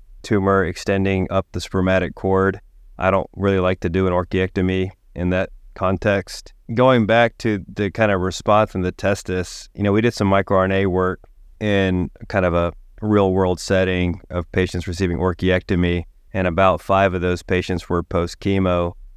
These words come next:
and all their microarrays were negative. I mean, it's kind of intriguing to think about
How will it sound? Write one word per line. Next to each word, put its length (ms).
and 260
all 220
their 160
microarrays 560
were 160
negative. 680
I 80
mean, 140
it's 100
kind 240
of 80
intriguing 580
to 60
think 260
about 480